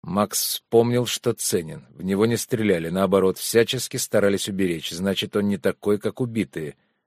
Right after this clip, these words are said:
Но для кого и чем он ценен? Если бы сейчас из-за елки вышел еще один тип с оружием и фальшивым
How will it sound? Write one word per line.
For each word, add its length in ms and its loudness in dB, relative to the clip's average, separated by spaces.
Но 180 -4
для 220 0
кого 640 2
и 140 -8
чем 640 -2
он 280 2
ценен? 760 0
Если 240 -4
бы 120 0
сейчас 460 0
из-за 200 2
елки 280 4
вышел 340 2
еще 360 4
один 280 2
тип 280 -4
с 120 0
оружием 560 4
и 60 -8
фальшивым 800 0